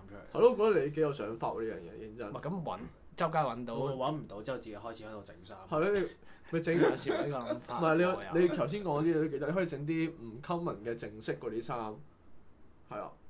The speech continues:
Speaker 2: 都得㗎。或者你鍾意嘅 pattern 噉樣咯。
Speaker 3: 啊。搵，因為我覺得如果要仔-，即係細心搵，其實都好容易搵到自己鍾意嘅，所以我又未，我又未有，我又未有衝動去自己整衫。
Speaker 2: 嗯，我覺得你呢個方面幾有想法，唔錯。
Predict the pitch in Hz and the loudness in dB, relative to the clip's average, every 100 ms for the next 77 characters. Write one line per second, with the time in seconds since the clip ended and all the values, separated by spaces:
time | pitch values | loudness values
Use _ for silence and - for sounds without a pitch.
0 | - - 151 143 - - - - - 175 | -14 -6 -6 -6 -10 -14 -20 -20 -2 0
1 | 156 151 185 - - - 131 143 175 160 | 2 2 0 -4 -14 -8 -4 -2 -2 -2
2 | 127 113 147 - 90 90 95 101 - - | -4 -2 -4 -4 -12 -10 -10 -10 -12 -18
3 | - - - - - 151 147 - 190 208 | -20 -20 -18 -18 -8 -8 -8 -8 -2 2
4 | 139 123 135 175 156 - - - 131 170 | 4 2 0 0 -2 -12 -18 -12 -4 -2
5 | 151 131 - 131 147 - - 196 139 - | 0 -4 -6 -8 -8 -10 -4 -2 -2 -2
6 | 139 151 139 135 143 98 101 147 120 101 | 0 0 0 -4 -6 -8 -6 -6 -6 -10
7 | 98 110 123 113 104 - 123 104 101 87 | -12 -10 -10 -8 -10 -6 -8 -8 -12 -14
8 | 92 123 117 107 101 98 98 92 92 - | -6 -4 -4 -8 -10 -12 -14 -14 -16 -16
9 | 107 104 101 98 95 95 98 98 - - | -14 -12 -12 -14 -12 -12 -12 -12 -16 -16
10 | - - 123 123 123 - 160 135 101 101 | -12 -4 -4 -2 -4 -2 -2 -2 -4 -8
11 | 104 104 98 98 107 107 104 113 104 135 | -6 -6 -8 -14 -14 -12 -12 -10 -6 -2
12 | 170 175 160 143 151 143 110 117 113 107 | 0 2 2 2 0 -2 0 0 0 -4
13 | 104 - 95 - - | -8 -8 -10 -12 -14